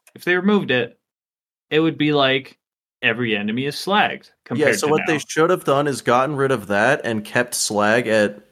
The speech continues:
Speaker 2: times two, or even make it one point five times. So you still get rewarded for using slag, but you don't even come close to needing it. Which I,
Speaker 1: Yeah.
Speaker 2: that took a
Speaker 1: Yeah.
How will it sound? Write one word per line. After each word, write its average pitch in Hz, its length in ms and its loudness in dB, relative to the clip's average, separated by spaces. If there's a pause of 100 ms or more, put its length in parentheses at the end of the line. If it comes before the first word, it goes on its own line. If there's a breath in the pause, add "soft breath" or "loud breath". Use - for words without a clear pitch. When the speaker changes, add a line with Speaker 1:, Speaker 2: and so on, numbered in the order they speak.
(140)
Speaker 2:
times 107 420 -2
two, 87 360 -4
or 127 120 2
even 135 420 2
make 120 200 0
it 120 100 2
one 113 200 2
point 104 240 -4
five 95 300 0
times. 92 280 -6
So 120 80 -2
you 123 120 4
still 139 240 2
get 139 100 0
rewarded 110 520 2
for 117 80 -6
using 104 340 -4
slag, 123 400 0 (420 loud breath)
but 107 380 2
you 104 220 0
don't 107 380 -2
even 104 220 -4
come 104 180 -4
close 104 300 -4
to 101 100 -4
needing 92 340 -6
it. 87 200 -6 (200 soft breath)
Which 185 300 0
I, 190 100 2
Speaker 1:
Yeah. 254 260 2 (380)
Speaker 2:
that 202 200 2
took 185 160 2
a - 20 4
Speaker 1:
Yeah. 202 260 2